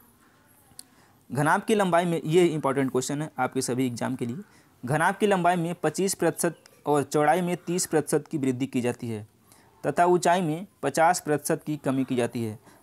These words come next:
आयतन पर क्या प्रभाव पड़ेगा? जब हम इसको फार्मूला से लगाएंगे तो काफ़ी हमारा लंबा चौड़ा आएगा। तो हमको क्या करना है? कोई फार्मूला यूज़ नहीं करना है। लंबाई क्या हो रहा है? पच्चीस प्रतिशत बढ़ रहा है। तो एल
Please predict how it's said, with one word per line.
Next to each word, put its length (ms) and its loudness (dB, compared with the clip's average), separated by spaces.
आयतन 360 2
पर 160 -2
क्या 280 2
प्रभाव 380 0
पड़ेगा? 460 0
जब 160 2
हम 100 -2
इसको 260 0
फार्मूला 300 -2
से 120 -2
लगाएंगे 240 0
तो 80 -8
काफ़ी 240 0
हमारा 180 0
लंबा 260 0
चौड़ा 220 2
आएगा। 240 -2
तो 60 -4
हमको 260 -2
क्या 160 0
करना 240 -2
है? 140 -6
कोई 140 0
फार्मूला 320 0
यूज़ 220 -2
नहीं 140 -2
करना 240 -8
है। 140 -12
लंबाई 320 2
क्या 160 4
हो 60 4
रहा 100 4
है? 140 -4
पच्चीस 300 0
प्रतिशत 440 0
बढ़ 160 0
रहा 160 -2
है। 60 -8
तो 200 -18
एल 200 2